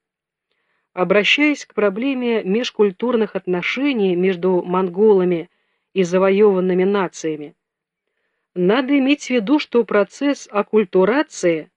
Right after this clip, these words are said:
варьировался в соответствии с историческим и этническим фоном оккупированных территорий.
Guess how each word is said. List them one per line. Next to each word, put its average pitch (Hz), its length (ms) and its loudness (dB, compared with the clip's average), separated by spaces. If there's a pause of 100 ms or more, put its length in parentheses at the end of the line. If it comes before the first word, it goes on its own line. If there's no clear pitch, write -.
варьировался 202 1040 0 (320)
в - 60 -20
соответствии 233 760 0
с - 120 -4
историческим 190 1000 -2 (260)
и 220 180 2
этническим 208 680 0
фоном 202 520 0 (260)
оккупированных 185 760 -2
территорий. 196 640 0